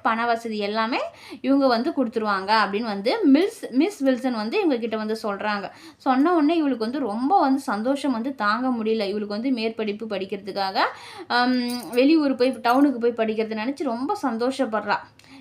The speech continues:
எல்லார்கிட்டயுமே வந்து மகிழ்ச்சியோட வந்து சொல்றா, "நான் வந்து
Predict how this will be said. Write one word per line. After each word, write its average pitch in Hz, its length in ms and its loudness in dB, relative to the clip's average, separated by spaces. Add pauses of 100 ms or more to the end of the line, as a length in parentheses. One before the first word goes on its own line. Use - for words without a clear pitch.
எல்லார்கிட்டயுமே 302 640 4
வந்து 294 340 2
மகிழ்ச்சியோட 285 500 2
வந்து 277 360 0
சொல்றா, 247 400 0
"நான் 214 180 -2
வந்து 240 200 -4